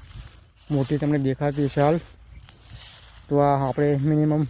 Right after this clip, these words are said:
પંદર દિવસ પહેલાં જ નાખી છે અને એનો ગ્રોથ પણ તમે જોઈ શકશો. આગળ પણ તમને હું બતાવતો રહીશ, એની માટે તમે બન્યા રહેજો આપણે વીડિયો અને સાથે સાથે આપણી ચેનલ પર. આ બધું તમે જોઈ શકશો ઘાસચારો. તો ઘાસચારો બારે માસ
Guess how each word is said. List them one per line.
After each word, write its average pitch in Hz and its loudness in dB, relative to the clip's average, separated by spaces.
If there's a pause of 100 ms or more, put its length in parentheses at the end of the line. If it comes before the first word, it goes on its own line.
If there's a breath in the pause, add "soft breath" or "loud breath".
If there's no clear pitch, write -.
(800 soft breath)
પંદર 156 0
દિવસ 165 2
પહેલાં 160 2
જ - 0
નાખી 143 0
છે 180 -2 (440)
અને 143 0 (220)
એનો 147 0
ગ્રોથ 156 4
પણ 156 -2
તમે 156 2
જોઈ 147 0
શકશો. 147 -4
આગળ 143 -2
પણ 147 -4
તમને 139 0 (440)
હું 139 -6
બતાવતો 147 0
રહીશ, 156 0 (640 soft breath)
એની 160 2
માટે 185 4
તમે 180 2
બન્યા 165 2
રહેજો 202 2
આપણે 220 2
વીડિયો 165 0 (320)
અને 143 -4
સાથે 135 -4
સાથે 143 0
આપણી 139 0
ચેનલ 147 -2
પર. 190 0
આ - -12
બધું 151 2
તમે 156 2
જોઈ 151 0
શકશો 156 -10
ઘાસચારો. 143 -2 (640)
તો 135 -2
ઘાસચારો 143 0
બારે 135 2
માસ 139 0